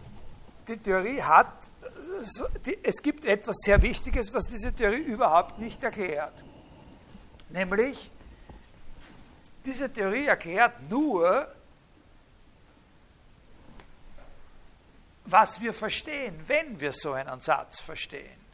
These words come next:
Die Theorie erklärt ja nur, die Russellische Kennzeichnungstheorie erklärt nur, was wir verstehen, wenn wir einen Satz von der Art,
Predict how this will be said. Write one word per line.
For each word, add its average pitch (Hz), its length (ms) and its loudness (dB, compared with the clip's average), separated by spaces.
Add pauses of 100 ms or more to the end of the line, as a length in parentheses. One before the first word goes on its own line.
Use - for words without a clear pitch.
(2250)
Die 190 100 -6
Theorie 214 380 2
erklärt 226 460 2
ja 196 100 -2
nur, 233 480 4 (600)
die 170 60 0
Russellische 233 600 4
Kennzeichnungstheorie 247 840 -4
erklärt 180 500 4
nur, 208 380 0 (420)
was 190 420 6
wir 226 200 -2
verstehen, 202 720 -4
wenn 262 420 2
wir 147 500 -2
einen 170 300 -4
Satz 175 500 4
von 190 280 0
der 156 100 2
Art, 165 380 4